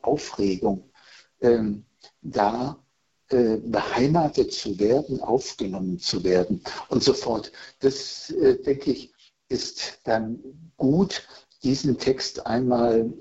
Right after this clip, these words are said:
für die Ehe zu besprechen und, ähm, die Tradition hat,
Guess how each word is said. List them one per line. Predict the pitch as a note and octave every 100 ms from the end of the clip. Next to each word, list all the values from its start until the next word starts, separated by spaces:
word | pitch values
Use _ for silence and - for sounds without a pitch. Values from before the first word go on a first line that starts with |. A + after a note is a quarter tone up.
| B2
für | B2+ - - - C3 B2 B2 B2 - _
die | D3 A#2+
Ehe | - B2 C3+ B2+
zu | - G#2+
besprechen | F#2+ - - A2+ - D#3 D3+ - - - _ _ -
und, | B2 A#2 A2 - - - - - _ _ -
ähm, | C#3 A#2+ A2+ G#2 G2+ - -
die | -
Tradition | - A#2 A2 - A#2+ A#2+ F3 G3+ F3
hat, | - C#3+ - -